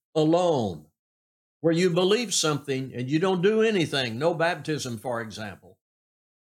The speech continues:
The way to navigate this misunderstanding is read everything the New Testament writers said about what constitutes faith. Faith finds its existence in obedience.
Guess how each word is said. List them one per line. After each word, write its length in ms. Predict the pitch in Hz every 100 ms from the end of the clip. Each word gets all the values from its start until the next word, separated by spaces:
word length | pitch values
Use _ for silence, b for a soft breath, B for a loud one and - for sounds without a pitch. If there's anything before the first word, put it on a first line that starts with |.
| _ _ _ _ _ _
The 80 | 107
way 200 | 135 254
to 100 | 190
navigate 840 | 123 147 220 156 117 117 110 113 113
this 300 | 151 208 139
misunderstanding 1300 | 165 175 160 165 139 127 - 165 185 190 135 113 117
is 460 | 135 123 113 117 -
read 520 | 110 123 196 208 139 127
everything 720 | 160 170 170 160 165 170 165
the 100 | 151
New 180 | 156 156
Testament 580 | 160 143 - 139 143 120
writers 560 | 131 156 143 135 117
said 580 | - 233 226 147 113 135 _ _ _ _ -
about 400 | 117 123 107 - _
what 300 | 147 175 180 _ _ _
constitutes 920 | 147 151 - 147 135 143 139 127 -
faith. 460 | - 131 120 82 76 _ _ _ _ _ -
Faith 540 | 190 185 123 131 - _ _ _ _
finds 640 | 165 175 185 185 190 - -
its 240 | 170 165
existence 920 | 165 127 107 165 - 156 156 156 -
in 160 | 143 151
obedience. 880 | 147 127 139 120 104 82 _ -